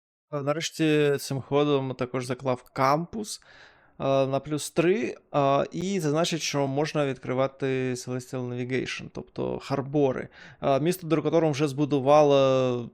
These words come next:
е, сетлера. Е, і ще ідея, хвиля розселення в мене в Кумах, до речі, затримується сетлер, бо... Треба добудувати другий кампус. Досить вигідно чопати на другий кампус, тому я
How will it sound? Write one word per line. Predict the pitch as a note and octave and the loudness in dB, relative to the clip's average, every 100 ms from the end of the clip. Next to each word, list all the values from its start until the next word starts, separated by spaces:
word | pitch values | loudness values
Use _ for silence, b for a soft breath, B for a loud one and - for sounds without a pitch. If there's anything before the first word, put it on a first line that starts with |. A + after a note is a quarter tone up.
| - | -12
е, | - - - B2 A#2 C3+ b b | -10 -8 -8 -8 -10 -12 b b
сетлера. | - D3+ C#3+ F3 G#3 A#3 - b b b b b b - | -10 -6 -2 0 0 -2 -8 b b b b b b -6
Е, | C3 C3 C3 | -2 0 0
і | C3 C3 | 0 -2
ще | B2+ - F3 F#3+ F#3 | -2 2 2 4 -2
ідея, | E3 D#3+ F3 | -4 -2 0
хвиля | F3 C#3 D#3 E3 D#3 | 0 -2 0 2 2
розселення | D3+ - D#3+ D#3 D3 | 0 0 0 0 -2
в | D3 | -2
мене | D3+ C#3+ C3+ | 0 2 0
в | - | -2
Кумах, | - F#3 F#3+ D3+ | -4 0 0 2
до | C#3+ | 2
речі, | C#3+ C#3+ | 0 0
затримується | C#3+ C#3+ D3+ C#3 C3+ C3 | -4 -2 -2 -2 -2 -6
сетлер, | B2 E3 F3+ D3+ B2+ C3+ - - | -2 0 0 0 -2 -4 -18 -6
бо... | C3+ C3 C3 B2+ B2+ B2 b b b b | -2 0 0 0 -2 -4 b b b b
Треба | - C#3+ C#3+ C#3 | -2 0 4 2
добудувати | B2+ D#3 D#3 D3+ C#3 C3+ B2+ C3+ C3 | 4 2 2 0 0 2 2 0 -2
другий | B2 B2+ C3 | -4 -2 -2
кампус. | B2 B2+ A#2 B2+ B2 | -4 -4 -4 -6 0
Досить | G3+ G3+ F3 | 0 0 -2
вигідно | C#3+ F#3 E3+ D3 | 4 6 6 2
чопати | C#3 F3+ G#3 G#3 G#3 | 0 0 2 2 0
на | E3+ | -2
другий | D#3 D#3+ D#3 | -2 -2 0
кампус, | D3 D3 C3+ | -2 -2 -6
тому | - C3+ D3+ | -6 -4 0
я | C#3+ C3+ | 0 0